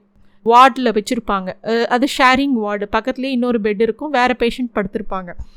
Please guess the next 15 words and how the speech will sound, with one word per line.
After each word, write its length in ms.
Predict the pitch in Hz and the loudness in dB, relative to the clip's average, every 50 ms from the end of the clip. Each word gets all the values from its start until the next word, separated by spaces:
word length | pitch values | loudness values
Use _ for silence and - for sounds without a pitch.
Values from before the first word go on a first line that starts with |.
| - - - - | -20 -20 -12 -4
அந்த 240 | - 277 302 320 311 | -2 0 2 4 4
மாதிரி 320 | 294 294 302 311 349 349 | 6 4 4 4 4 2
ஒரு 160 | 330 277 262 | 2 2 2
வார்டுல 340 | 226 226 233 254 262 262 294 | 2 2 2 2 2 2 2
இருக்கும்போது 560 | 262 214 208 - 240 226 214 214 208 240 285 285 | 0 0 0 -2 -4 -4 -4 -2 -2 -2 0 2
பக்கத்துல 400 | - 254 254 - 339 - 320 302 | 2 0 0 0 -2 -2 -2 -2
இருக்கிறவர்கிட்ட 680 | 240 233 - 254 240 233 220 220 220 - 240 226 - 302 - | -2 -2 -2 -2 -4 -2 -4 -6 -6 -8 -6 -4 -4 -4 -2
பேச்சு 340 | 294 277 285 262 - 294 | -2 -2 -2 -4 -4 -6
கொடுத்துருக்காரு 480 | 247 262 240 226 220 220 208 226 214 214 | -4 -4 -4 -4 -4 -4 -4 -2 -2 -2
அவங்க 340 | 208 196 202 202 190 196 190 | -2 -4 -6 -8 -10 -8 -4
மாமா, 420 | 190 190 208 208 208 - - _ _ _ _ _ _ _ _ _ _ _ _ _ _ _ | -2 0 2 2 0 0 -2 _ _ _ _ _ _ _ _ _ _ _ _ _ _ _
அந்த 240 | - - 202 202 190 202 | 2 4 4 4 4 6
பாபுங்கிறவர், 680 | 214 208 214 220 208 226 220 220 214 185 175 185 - | 6 8 8 6 6 4 2 2 2 2 0 0 0
அங்கிள் 320 | - 214 226 226 233 220 196 | 0 0 2 2 2 0 0
பாப். 320 | 175 190 185 190 185 - | 0 0 0 0 0 -4